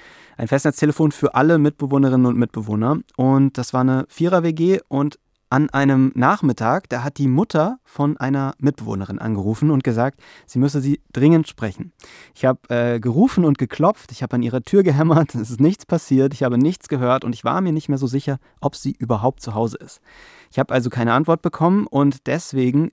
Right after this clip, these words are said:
irgendwann die Tür aufgemacht und wollte schon so rufen nach ihrem Namen und hab in dem Moment gesehen, oh, sie hat gerade Sex mit ihrem Freund. Und <laughs> dann habe ich die Tür ganz schnell wieder zugemacht und der Mutter gesagt,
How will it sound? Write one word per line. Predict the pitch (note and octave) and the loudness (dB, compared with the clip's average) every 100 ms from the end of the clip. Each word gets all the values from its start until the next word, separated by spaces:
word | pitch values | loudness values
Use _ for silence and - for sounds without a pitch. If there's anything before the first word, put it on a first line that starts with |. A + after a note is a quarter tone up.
| - | 0
irgendwann | D#3 G3 D3 C3+ C3+ C#3 E3 - - | 2 2 2 2 4 2 -2 -10 -10
die | C#3 | -2
Tür | - - - | 4 4 4
aufgemacht | - - E2 - - - | -12 -12 -12 -14 -14 -6
und | B2 B2 - _ - | -4 -4 -10 _ 0
wollte | C3+ D3 C#3+ | 0 0 -2
schon | C3+ C#3+ C#3 | 0 0 0
so | C3 | 2
rufen | D#3 B3+ G#3 | 2 2 0
nach | E3+ - | 0 0
ihrem | C#3+ C#3 | 2 2
Namen | C3+ F#3 A3 | 4 2 2
und | D#3+ D3+ | -2 -2
hab | D3 D#3+ _ - | -6 -8 _ -2
in | C#3 | 0
dem | D3+ | 2
Moment | C3+ C#3 | 0 0
gesehen, | C#3+ B2+ C3 - - - _ | 0 2 0 -2 -14 -20 _
oh, | B2+ - _ _ _ _ - | -4 -4 _ _ _ _ -6
sie | A2+ | 0
hat | C3 - | 0 0
gerade | G#2+ G#2+ | -4 -4
Sex | - G#2+ - | -4 -6 -6
mit | A2 | -6
ihrem | G#2+ | -6
Freund. | - G2+ A2+ - | -6 -6 -8 -8
Und | C3 C#3 A2+ - | -2 0 0 -2
<laughs> | - - | -2 0
dann | D3+ | 2
habe | D#3 | 2
ich | C3+ | 0
die | C3+ | -4
Tür | - F#3 - - - - | -2 -2 -4 -14 -8 0
ganz | E3 A3 | 2 4
schnell | G#3+ G3 | 2 2
wieder | F3 | 2
zugemacht | E3+ G#3 G3+ F3 G#3 - | 2 0 0 0 -2 -4
und | D3+ D#3+ C#3+ - | -4 -4 -6 -6
der | C3 | -2
Mutter | C#3+ A3 F#3+ | -2 -2 -2
gesagt, | E3+ D3+ D#3+ E3 | -2 -2 -2 -4